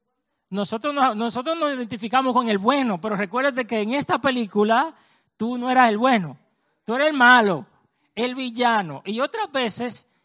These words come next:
quien fuiste rescatado, pero no el héroe. El héroe es uno y se llama Jesucristo. Nuestra historia personal de fe responde a esta pregunta básica. Esta es la pregunta, ¿qué diferencia ha hecho Jesús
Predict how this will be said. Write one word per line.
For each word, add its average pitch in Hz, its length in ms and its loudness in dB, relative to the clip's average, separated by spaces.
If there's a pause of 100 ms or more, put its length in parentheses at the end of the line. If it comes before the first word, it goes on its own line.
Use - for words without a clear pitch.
(120)
quien 240 300 -2
fuiste 277 500 -6
rescatado, 220 880 -4
pero 190 220 -6
no 233 480 -4
el 190 180 -6
héroe. 170 340 -6
El 196 120 -4
héroe 240 520 -2
es 202 320 -8
uno 208 360 -6
y 143 40 -10
se 151 200 -12
llama 208 400 -8 (440)
Jesucristo. 165 800 -12
Nuestra 226 320 -8
historia 269 540 0
personal 226 800 -6
de 214 140 -6
fe 202 420 -6 (260)
responde 254 640 -4
a 226 120 0
esta 254 280 -8
pregunta 233 580 -6
básica. 170 680 -2 (260)
Esta 190 220 -6
es 208 80 -4
la 214 80 -2
pregunta, 180 500 -4
¿qué 254 320 -2
diferencia 208 840 -4
ha 180 220 0
hecho 185 340 -6
Jesús 160 540 -12